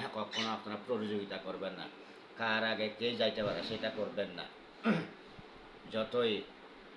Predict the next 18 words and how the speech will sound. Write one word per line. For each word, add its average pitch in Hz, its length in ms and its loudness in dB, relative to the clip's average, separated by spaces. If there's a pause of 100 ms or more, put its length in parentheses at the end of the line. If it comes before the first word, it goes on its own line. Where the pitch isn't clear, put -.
(440)
প্যাসেঞ্জাররা 113 640 4
বলুক, 104 380 2
"আগে 104 240 4
যান 101 160 2
না, 104 160 0
আগে, 101 300 2
আগে 98 200 0
যান", 90 180 -4 (120)
সেটা 110 180 -2
করবেন 98 380 0
না 95 140 -2
আপনারা 87 360 -4
কখনো। 82 320 -6 (2500)
দৈনিক 110 320 0
দেখা 107 220 0
যাচ্ছে 107 460 0 (800)
এই 202 120 0
যে 190 280 -2